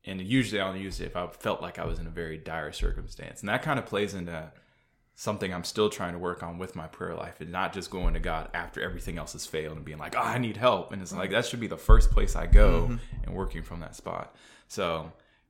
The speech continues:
Speaker 1: prayer also had a lot to do. It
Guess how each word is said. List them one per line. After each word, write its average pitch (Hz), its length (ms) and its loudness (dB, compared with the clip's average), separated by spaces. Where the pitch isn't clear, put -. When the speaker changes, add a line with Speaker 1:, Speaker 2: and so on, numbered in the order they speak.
Speaker 1:
prayer 104 500 0
also 95 680 -2
had 101 160 -6
a 95 40 -4
lot 87 200 -2
to 82 80 -16
do. 87 360 -6
It - 200 -12